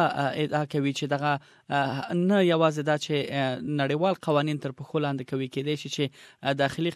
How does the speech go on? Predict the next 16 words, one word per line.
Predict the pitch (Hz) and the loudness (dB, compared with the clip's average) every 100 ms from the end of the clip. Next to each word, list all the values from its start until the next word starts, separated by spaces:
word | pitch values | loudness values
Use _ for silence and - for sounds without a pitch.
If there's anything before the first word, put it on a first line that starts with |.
| 156 | -2
قوانین | 139 151 165 | -2 0 -2
چې | 151 139 | -4 -6
کوم | 151 | -6
شته | 143 - 196 | -6 -2 -2
دي | 175 160 | 0 2
او | 135 | 2
استرالیا | 135 - 139 151 | 0 -4 0 0
په | 151 143 | 0 -4
هغې | 143 151 | -4 -4
باندې | 143 135 147 | -2 -2 -2
ډېر، | 156 - - - - | -4 -4 -20 -20 -2
اه، | 139 127 | 0 0
ولاړ | 127 165 180 | 4 6 6
و | 160 151 | 6 4
او | 135 131 | 4 2
ډېر | 151 | 0